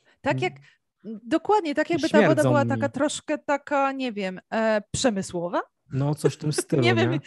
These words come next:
Speaker 1: nie wiem, jak to inaczej nazwać, ale to nie jest woda tak jak z twojego kranu własnego. Chociaż
Speaker 2: Może
Speaker 1: niby z tych samych wodociągów czy coś, ale nie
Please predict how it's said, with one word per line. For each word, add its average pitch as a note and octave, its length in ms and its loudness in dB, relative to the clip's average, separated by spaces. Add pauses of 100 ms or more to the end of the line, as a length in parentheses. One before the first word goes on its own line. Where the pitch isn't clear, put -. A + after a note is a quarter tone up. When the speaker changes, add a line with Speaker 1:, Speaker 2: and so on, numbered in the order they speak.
(180)
Speaker 1:
nie G4+ 180 2
wiem, G4 140 -2
jak F#4+ 180 0
to F#4 100 -4
inaczej D4+ 420 -4
nazwać, F#3+ 460 -4
ale C4 180 0
to D#4+ 100 -6
nie G4 140 -2
jest D#4+ 160 0
woda B3 220 -4
tak C4+ 160 -6
jak A3 160 -8
z - 120 -16
twojego F#3+ 400 -4
kranu E3 420 -8
własnego. D#3+ 500 -12 (420)
Chociaż C#4+ 260 0
Speaker 2:
Może C#4 140 2
Speaker 1:
niby E4+ 140 0
z - 40 -16
tych - 180 -6
samych C4+ 360 -2
wodociągów B3+ 720 -6
czy F#3 120 -10
coś, G#3 280 -12
ale G#3+ 400 -4 (100)
nie D4+ 220 -4